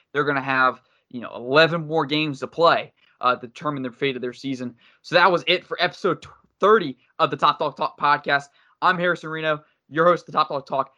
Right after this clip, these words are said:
That was Jamie Gilman. Jamie, thank you for joining us today here on the Top Dog Talk. Guys, I will see you next week, next Wednesday, as we will be in the aftermath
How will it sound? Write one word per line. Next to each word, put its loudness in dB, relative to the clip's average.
That 6
was -2
Jamie -10
Gilman. -10
Jamie, -8
thank -6
you -8
for -16
joining -4
us -8
today 0
here -8
on -4
the -10
Top 0
Dog -4
Talk. 0
Guys, 4
I 4
will -2
see -14
you -10
next -2
week, -10
next -4
Wednesday, -6
as 0
we -12
will -8
be -14
in -12
the -16
aftermath -4